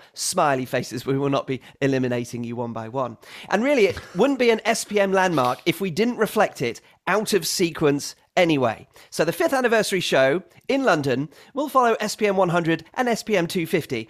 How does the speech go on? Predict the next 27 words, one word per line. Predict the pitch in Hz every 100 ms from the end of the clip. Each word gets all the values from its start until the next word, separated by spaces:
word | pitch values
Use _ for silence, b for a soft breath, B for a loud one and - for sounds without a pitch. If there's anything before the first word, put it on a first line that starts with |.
| B
in | 175
being | 180 196 180
at | 180
a |
completely | 175 196 - 190 165 160
irrelevant | 160 160 147 131 139 135
time. | - 160 117 95 _ B B B
Uh, | 127
but | 139 247 214 - - - _
we | - 165 175
will | 151 208 247 254 -
be | 226
doing | 190 214 165
it, | 120 92 - - -
all | 190
being | 185 160
well, | 143 156
the | 131
uncontrollables, | 135 - 127 143 120 117 120 - b b b b
and | 175 196 156
we | 202
thank | - 214 196 139
you, | 113 98 b b -
uh, | 123
for | - - 143
your | 135 131 -
understanding. | 131 123 - 120 110 -